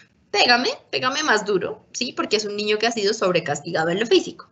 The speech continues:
Tenemos este tipo de papá, que es el papá que se sale de control y agrede físicamente a su hijo. Digamos que ya nosotros como generación de papás pegamos mucho menos, esto era más de, de otras generaciones, estaba mucho más normalizado,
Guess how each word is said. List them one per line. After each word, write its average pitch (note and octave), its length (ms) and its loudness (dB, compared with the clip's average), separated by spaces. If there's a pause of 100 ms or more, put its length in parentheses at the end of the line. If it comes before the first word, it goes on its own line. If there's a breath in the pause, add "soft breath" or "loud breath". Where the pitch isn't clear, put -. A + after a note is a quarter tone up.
(400 loud breath)
Tenemos C#4 340 4
este D4+ 200 -2
tipo C#4 240 0
de C4+ 100 6
papá, C#4+ 340 0
que C4+ 80 -6
es G3+ 60 -6
el E3+ 100 -2
papá - 260 0
que D#3+ 120 -10
se F3 100 -8
sale A#3+ 260 2
de F4 120 -2
control D#4+ 480 0
y A3+ 140 2
agrede F#3 480 4
físicamente G#3 640 -6
a G3 40 -2
su C#4 120 -4
hijo. A#3 400 -4 (640 loud breath)
Digamos C#4 460 0
que C#4 220 -2
ya C4 180 6
nosotros C4 540 -2
como D4+ 240 -8
generación B3+ 500 -4
de F#3 80 -2
papás G#3+ 440 -2 (100)
pegamos A#3 600 4
mucho B3 440 -4
menos, G#3 400 -6
esto A3 220 -6
era F#3+ 120 2
más G#3 380 0
de, G#3+ 320 4
de G#3 120 0
otras G#3 360 -2
generaciones, F#3 800 -6
estaba F3 280 -2
mucho G3+ 300 -6
más G3 180 -4
normalizado, G#3+ 800 0